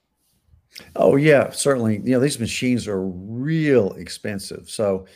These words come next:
you know, I, I just can't afford to have it in every office. I wish I could. But, um, so we have one in Knoxville, one in the Tri-Cities. But, um, no, it really doesn't require an office visit. You know, if you're a patient, um,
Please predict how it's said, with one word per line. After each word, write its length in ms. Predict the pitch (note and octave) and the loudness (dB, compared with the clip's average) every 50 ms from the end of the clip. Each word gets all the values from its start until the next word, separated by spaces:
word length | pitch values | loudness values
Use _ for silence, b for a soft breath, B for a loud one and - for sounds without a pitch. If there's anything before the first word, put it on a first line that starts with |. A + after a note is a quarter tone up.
| B B B B B - | B B B B B -12
you 120 | - A2 | -10 -8
know, 120 | A2 G#2+ A2 | -6 -4 -4
I, 220 | G#2+ G#2+ - - | -4 -6 -6 -8
I 40 | A#2+ | -8
just 220 | G#2+ A#2+ A#2 - | -8 -8 -10 -8
can't 180 | - B2 A2+ G2 | -8 -6 -6 -6
afford 280 | - - - A2 G2+ | -8 -8 -6 -6 -6
to 60 | F#2 - | -4 -2
have 140 | G#2+ G2 | -2 -4
it 40 | D#2 | -4
in 60 | - | -4
every 240 | F#2+ F#2+ F2+ F2 F2 | -6 -6 -6 -4 -4
office. 380 | F2 F2+ F#2+ F#2+ F#2+ E2+ - - | -2 -2 -2 -4 -6 -10 -14 -12
I 60 | F#2 | -10
wish 220 | G2 G2+ F#2+ - | -10 -10 -10 -12
I 80 | - - | -14 -14
could. 500 | - - - - G2+ F2+ E2+ D#2 D#2 D#2+ B B B B B B B B B _ | -14 -12 -10 -8 -6 -6 -6 -8 -10 -14 B B B B B B B B B _
But, 260 | - F#2+ F2+ E2+ - F#2+ | -8 -6 -6 -6 -6 -6
um, 420 | F#2+ F#2 F2+ F2 E2+ E2+ E2+ E2 - _ _ _ _ | -6 -4 -4 -4 -4 -6 -6 -10 -14 _ _ _ _
so 160 | - - A#2+ | -6 -4 -2
we 80 | G#2+ G2+ | -2 0
have 160 | A2 G2+ F2+ | -2 -2 -2
one 200 | F#2+ A2 A2+ A2 | -2 -4 -2 -2
in 80 | G#2 | -4
Knoxville, 400 | G#2 G#2 G2 G2 F2+ - - F#2 | -4 -4 -4 -6 -6 -8 -10 -10
one 220 | F2+ F#2 F#2+ F2+ E2+ | -8 -6 -6 -6 -8
in 80 | E2 | -8
the 40 | D#2 | -10
Tri-Cities. 720 | - - G2 F2 F2 - - F#2 F2+ F2 E2 D#2+ E2 - - B B B B B B B B B _ - | -12 -10 -10 -10 -10 -8 -8 -8 -8 -8 -8 -10 -12 -16 -20 B B B B B B B B B _ -6
But, 280 | G2+ A2 G#2+ G2 - | -2 -2 0 0 0
um, 460 | G#2+ A2 A2 G#2+ G#2 G#2+ A2 A2 - b b b b b b _ | -2 0 0 0 0 -2 -4 -8 -12 b b b b b b _
no, 340 | - G#3+ G#3+ G#3 G3 G#3+ A3+ | -2 2 6 6 8 6 6
it 40 | - | 6
really 220 | G#3+ G#3+ G#3 F#3+ | 6 6 6 4
doesn't 360 | D#3+ D#3 F3 F3 D#3+ D3+ - - | 4 4 4 4 4 0 -4 -8
require 420 | A#2 G#2 - - D3 C#3 C3 A#2+ | -10 -10 -6 -4 -2 -2 0 -2
an 60 | A2 | -2
office 360 | A2 A#2+ D#3 D#3 C3 G#2+ E2 | -2 -2 -4 -4 -6 -8 -10
visit. 440 | D#2+ E2 G#2+ G#2 G2+ G#2 A#2+ B2+ - - _ | -8 -6 -4 -4 -4 -4 -6 -8 -8 -12 _
You 120 | - A#2+ A2+ | -10 -8 -6
know, 100 | G#2+ G#2+ | -6 -6
if 140 | G#2 - | -6 -6
you're 140 | A#2+ A#2 G#2+ | -6 -6 -6
a 60 | F#2+ | -6
patient, 640 | - - - - A2+ A2 A2 - - B2+ A#2+ - - - b b b b b b b _ _ - | -8 -10 -10 -8 -6 -6 -6 -6 -8 -8 -10 -10 -12 -16 b b b b b b b _ _ -12
um, 600 | - A2 G#2 G2+ G2 G2 F#2+ F#2+ F#2 F#2+ F#2 F#2 | -10 -6 -4 -4 -2 -2 -2 -2 -4 -6 -8 -10